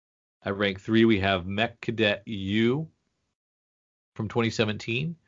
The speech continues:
It was announced that Netflix has ordered an animated series based on this Mech Cadet mo-,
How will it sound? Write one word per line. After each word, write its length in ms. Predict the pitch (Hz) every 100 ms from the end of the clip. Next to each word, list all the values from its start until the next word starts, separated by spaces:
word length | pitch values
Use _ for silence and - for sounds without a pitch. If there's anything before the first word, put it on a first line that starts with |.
| _ - - _
It 80 | 113
was 180 | 110 101
announced 460 | 101 104 107 - -
that 200 | 92 117
Netflix 520 | 107 117 - 120 -
has 140 | 95
ordered 280 | 98 101 92
an 80 | 90
animated 480 | 113 143 110 95 87
series 300 | 95 90 80
based 400 | 110 143 185 113
on 100 | 92
this 220 | 80 -
Mech 240 | 87 71
Cadet 340 | - 87 80 -
mo-, 300 | 85 85